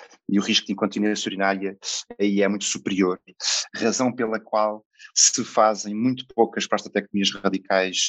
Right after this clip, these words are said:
eh, de salvação, eh, no contexto pós-radioterapia, radioterapia externa. Obviamente que nós temos tratamento focal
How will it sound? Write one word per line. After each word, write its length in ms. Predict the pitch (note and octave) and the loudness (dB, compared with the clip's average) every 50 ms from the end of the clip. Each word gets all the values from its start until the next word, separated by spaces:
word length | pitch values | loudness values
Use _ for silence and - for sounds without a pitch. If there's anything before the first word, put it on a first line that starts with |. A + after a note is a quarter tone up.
| - - | -4 -4
eh, 520 | F#2 F#2 F2+ F2+ F2 E2 - F2 F2 F2 E2+ | -4 -2 0 0 0 -2 -2 -4 -4 -4 -2
de 80 | - | 0
salvação, 580 | - - G#2+ G2 - G2+ - - - D#2 D2 - _ _ _ _ _ - - - - - - - _ - | 2 4 4 4 2 2 -2 -2 -4 -4 -8 -10 _ _ _ _ _ -12 -8 -8 -8 -8 -10 -12 _ -2
eh, 500 | F2 F2+ F2+ F2+ F2+ F2 F2 E2+ E2+ E2+ E2+ | 0 2 2 2 0 0 -2 -4 -4 -4 -2
no 140 | F#2+ G#2+ G#2 | 0 0 0
contexto 400 | - G#2+ G2 - G#2+ G#2 - - | 0 -2 0 0 0 -2 -2 -4
pós-radioterapia, 1200 | - A2 G#2+ G#2+ G2+ - - _ - G#2+ G2 F#2+ G2 F#2+ - G2 F#2 - - F#2 F#2 F2+ F2+ F2+ - - | -2 0 0 0 0 -4 -10 _ 0 0 0 0 0 -8 -10 -16 -16 -12 -6 -2 0 0 0 0 -2 -2
radioterapia 540 | - F#2+ F#2 - G2 F#2+ - - - - F#2+ | 0 0 2 2 0 0 0 -4 -8 -6 -4
externa. 320 | F2+ - - - E2 - _ _ _ _ - - - - - - - - - | -4 -4 -4 -6 -12 -12 _ _ _ _ -12 -12 -8 -6 -4 -6 -4 -2 -2
Obviamente 420 | G#2+ G#2 A2 B2 B2 B2 A#2+ - | -2 0 2 2 2 2 0 -4
que 100 | - - | -6 -2
nós 160 | B2 A#2+ A2+ - | -2 0 0 -2
temos 460 | - B2+ B2 A#2 A2+ G2+ - - - | -2 -2 0 0 0 0 -2 -4 -4
tratamento 480 | - - A2+ A2 - A#2 A2 A2 G#2 G#2+ | -2 -2 -2 0 0 0 -2 -2 -4 -6
focal 500 | - - - - A2 G#2 G#2 G2+ F#2+ | -10 -8 -2 0 2 2 2 2 -2